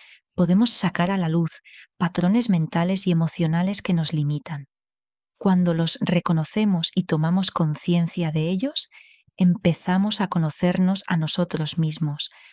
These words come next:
podemos actuar y dejamos de estar sometidos a ellos para poder responsabilizarnos plenamente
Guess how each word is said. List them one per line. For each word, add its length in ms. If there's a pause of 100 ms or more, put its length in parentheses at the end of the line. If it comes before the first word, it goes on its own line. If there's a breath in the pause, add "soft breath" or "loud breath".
(260 loud breath)
podemos 400
actuar 600 (340 loud breath)
y 120
dejamos 440
de 100
estar 420
sometidos 680
a 100
ellos 420 (400 loud breath)
para 240
poder 380 (280 loud breath)
responsabilizarnos 1300
plenamente 800